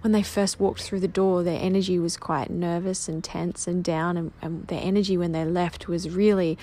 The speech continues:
uplifting and inspiring and motivated and happy. And it just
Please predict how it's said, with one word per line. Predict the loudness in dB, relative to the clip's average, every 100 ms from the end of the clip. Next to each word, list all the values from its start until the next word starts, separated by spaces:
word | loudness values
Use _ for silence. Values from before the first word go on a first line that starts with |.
| -10 -16 -14 -8
uplifting | -4 2 2 2 -2 -2
and |
inspiring | -2 -4 -4 0 2 2 2 0
and | -2
motivated | -2 0 0 0 0 0 0
and | -2 -4
happy. | -2 -2 0 0 -2 0
And | -2 -4 -10 -18 -18 -8
it | -2
just | -2